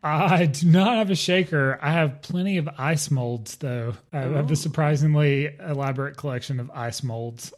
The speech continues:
Speaker 1: uh, for, for those that take their, uh,
Speaker 2: Their whiskey on, uh, like, an airplane-shaped ice cube. <laughs> Okay.
Speaker 1: that with,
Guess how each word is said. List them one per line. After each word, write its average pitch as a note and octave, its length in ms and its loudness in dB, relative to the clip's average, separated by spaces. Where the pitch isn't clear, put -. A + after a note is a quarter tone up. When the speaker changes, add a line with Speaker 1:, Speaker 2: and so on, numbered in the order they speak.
Speaker 1:
uh, A#2+ 300 -6
for, A#2+ 340 -4
for D3+ 140 0
those C3+ 420 0
that B2+ 180 -6
take B2+ 280 -6
their, A#2+ 300 -2
uh, A#2+ 360 -2
Speaker 2:
Their F#3 160 -2
whiskey F3 600 -4
on, D#3 680 -8
uh, E2 260 -10
like, - 300 -14
an D#3+ 160 -12
airplane-shaped E3+ 1080 -6
ice E3 240 -6
cube. G3 420 -8
<laughs> - 0 -
Okay. A3 140 -2
Speaker 1:
that F3 360 -4
with, C#3 160 2